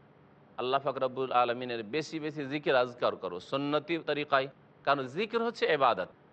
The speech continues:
সালাত যেমন ইবাদত, নামাজ যেমন শুরু থেকে শেষ পর্যন্ত রাসূলুল্লাহ সাল্লাল্লাহু আলাইহি ওয়াসাল্লাম শিখিয়ে দিয়েছেন, তেমনি জিকির আজকার কেমন করে করতে হবে,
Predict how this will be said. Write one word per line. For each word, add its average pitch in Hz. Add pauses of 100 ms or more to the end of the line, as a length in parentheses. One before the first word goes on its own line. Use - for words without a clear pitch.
সালাত 175
যেমন 185
ইবাদত, 113
নামাজ 143
যেমন 208
শুরু 185
থেকে 185
শেষ 180
পর্যন্ত 180
রাসূলুল্লাহ 139
সাল্লাল্লাহু 123
আলাইহি 160
ওয়াসাল্লাম 180
শিখিয়ে 190
দিয়েছেন, 117
তেমনি 139
জিকির 143
আজকার 170
কেমন 120
করে 190
করতে 190
হবে, 117